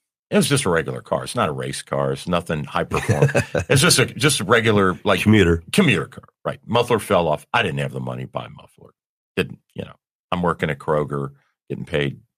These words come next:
Speaker 1: five bucks an hour or whatever. Back, this back in the seventies. And so, um, yeah, so it fell off.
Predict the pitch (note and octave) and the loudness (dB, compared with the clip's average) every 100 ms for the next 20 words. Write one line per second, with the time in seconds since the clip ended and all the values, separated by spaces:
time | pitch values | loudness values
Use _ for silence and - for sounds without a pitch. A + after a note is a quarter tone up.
0 | _ _ _ - E2 C#2 D#2 C2+ - C2 | _ _ _ -4 -2 -2 -6 -6 -8 -8
1 | C2 C#2 C#2 A2 E2 C#2 C#2+ F2 - C#3 | -6 -6 -4 -2 -2 -2 -4 -4 -2 -2
2 | C#3 - C#2+ - C2 - - - B1 C2 | -2 -2 -6 -6 -10 -10 -10 -12 -16 -20
3 | - _ _ _ _ _ _ A#2 G#2+ C#3+ | -20 _ _ _ _ _ _ -2 0 4
4 | B2+ A#2+ - G#2+ G#2 F#2+ - _ _ _ | 4 4 2 4 2 0 -8 _ _ _
5 | _ G#3 B3 A2+ _ _ - C#3 - A#2+ | _ -4 -4 -6 _ _ -2 -2 2 2
6 | G#2+ A2 | 4 2